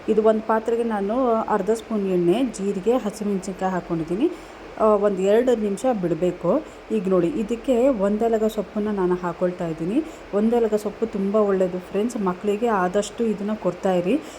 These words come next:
ಚಟ್ನಿ ಅಥವಾ ತಂಬುಳಿ ಮಾಡೋಕ್ಕೆ, ಆ, ಮಕ್ಕಳಿಗೆ ಕೊಡ್ತಾಯಿರಿ, ತುಂಬ ಒಳ್ಳೆಯದಿದು. ಆಮೇಲೆ ಇದು ಸ್ವಲ್ಪ ಕರ್ಬೇ ಸೊಪ್ಪು ಹಾಕ್ಕೊಂಡು ಎರಡು ನಿಮಿಷ ಅದನ್ನು ಬೇಯಿಸ್ಕೊಳ್ಬೇಕು. ಈಗ ನೋಡಿ, ಜಾರಿಗೆ ನಾನು ಒಂದು ಕಪ್ಪು ತೆಂಗಿನ ತುರಿ,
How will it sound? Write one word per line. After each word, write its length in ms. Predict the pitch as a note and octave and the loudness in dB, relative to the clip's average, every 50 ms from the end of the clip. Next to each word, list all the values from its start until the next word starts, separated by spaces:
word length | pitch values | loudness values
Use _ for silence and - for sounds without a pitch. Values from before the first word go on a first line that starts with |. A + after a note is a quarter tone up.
| - - - | -18 -6 -4
ಚಟ್ನಿ 380 | G3+ F#3 F#3+ - G#3 G#3+ G#3 | -4 -4 -2 -2 0 0 2
ಅಥವಾ 440 | G#3 G3 F#3+ - F#3+ F#3 G3 G3 G3 | 2 0 -2 -4 -2 0 2 2 2
ತಂಬುಳಿ 500 | F#3+ - G3 F#3+ F#3+ F#3+ G3 G3+ G3+ G3+ | 0 0 -2 0 2 0 0 0 0 0
ಮಾಡೋಕ್ಕೆ, 680 | G3+ G3 F#3 F#3 F#3 F#3 F#3 - G3 G3 G3 G3+ G#3 G3 | 0 0 0 0 0 -2 -4 -4 -4 -4 -2 0 0 2
ಆ, 160 | G3 F#3 F3+ | 2 2 2
ಮಕ್ಕಳಿಗೆ 420 | F3 F3+ F3+ - - G#3 G3 G3 | 2 0 -4 -2 -2 -2 -2 -2
ಕೊಡ್ತಾಯಿರಿ, 600 | F#3 - - E3+ - - F3 F3 F3 F3 F3 - | -4 -6 -6 -8 -2 0 0 0 0 -2 -6 -4
ತುಂಬ 260 | - F3+ F#3 G3 G3 A3+ | -2 -2 -2 2 2 2
ಒಳ್ಳೆಯದಿದು. 680 | G#3+ G3 F#3 F3 F3 F3 D#3+ D#3+ D#3+ D#3+ G3 C#4+ D#4+ - - - - - - - | 2 4 2 2 0 0 0 -2 -2 0 0 0 0 -2 -8 -18 -18 -18 -8 -2
ಆಮೇಲೆ 320 | G#3 A3 A#3 C4 C4+ C4+ A#3 | 0 0 2 2 2 2 0
ಇದು 140 | G#3 G#3 - | 0 -4 -4
ಸ್ವಲ್ಪ 380 | - A3+ G#3+ A3+ A3+ - D4 D#4 C#4+ A#3+ A3 G#3+ G#3 G#3 G#3 - | 0 0 0 0 0 0 0 2 2 4 2 2 2 0 0 0
ಕರ್ಬೇ 280 | G#3 G3 F3+ F#3 G#3 G#3+ | -2 -2 2 2 0 0
ಸೊಪ್ಪು 260 | - G3 F3+ - G3+ | 0 -2 -4 -4 -4
ಹಾಕ್ಕೊಂಡು 360 | G3 F#3+ F#3 - G#3+ A#3+ C#4+ | -4 -4 -2 -2 -2 0 2
ಎರಡು 300 | C4+ A3+ G3 G3 F#3+ G3 | 2 2 2 2 2 0
ನಿಮಿಷ 240 | G3 G3 F#3+ - A#3 | -2 -2 -2 -2 -4
ಅದನ್ನು 240 | G#3 G3 G#3+ G#3 F#3+ | -4 -2 -2 -2 0
ಬೇಯಿಸ್ಕೊಳ್ಬೇಕು. 800 | F3 F3 F3+ F3+ - G#3 F#3+ F3 E3+ D#3+ D#3 - G3 B3 E4+ - - - - - - - | 0 0 0 0 0 -2 -4 -2 -4 -6 -6 -2 0 0 0 -2 -6 -16 -18 -16 -6 -4
ಈಗ 160 | A3+ A3 A3 | -4 0 2
ನೋಡಿ, 200 | A3 G#3+ G3 F#3 | 2 4 4 2
ಜಾರಿಗೆ 500 | F#3+ F3 - G3+ G3+ G#3+ G#3+ G#3+ G#3 A3 | 0 0 2 2 2 4 4 2 2 2
ನಾನು 280 | G#3+ G#3+ G3 G3 G#3+ G#3 | 0 0 -2 -2 -2 -2
ಒಂದು 240 | G3 F#3+ F#3+ F#3+ - | -2 -2 -2 -2 -4
ಕಪ್ಪು 420 | G#3+ F#3+ - - - C#4+ A#3+ G#3+ | -6 -6 -6 0 2 2 2 2
ತೆಂಗಿನ 300 | G#3 G#3+ G3 G3 G3 F#3+ | 2 0 -2 -2 -2 -4
ತುರಿ, 280 | F3+ - E3+ E3 E3 | -4 -4 -6 -6 -6